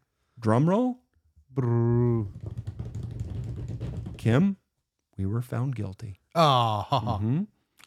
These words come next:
Speaker 1: And the reaction was disbelief.
Speaker 2: Wow.
Speaker 1: Yeah, everybody's shocked. The jury unanimously decided that the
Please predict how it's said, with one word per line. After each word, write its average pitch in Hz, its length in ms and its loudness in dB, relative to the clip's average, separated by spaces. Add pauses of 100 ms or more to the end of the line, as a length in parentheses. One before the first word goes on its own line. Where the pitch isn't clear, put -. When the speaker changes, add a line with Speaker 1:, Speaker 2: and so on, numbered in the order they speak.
Speaker 1:
And 104 100 0
the 107 80 2
reaction 107 680 -4
was 113 140 -6
disbelief. 165 760 -4 (140)
Speaker 2:
Wow. 101 460 -4 (920)
Speaker 1:
Yeah, 117 160 4
everybody's 143 420 4
shocked. 156 560 0
The 123 100 6
jury 135 340 6
unanimously 143 840 4
decided 123 600 2
that 107 120 0
the 104 300 2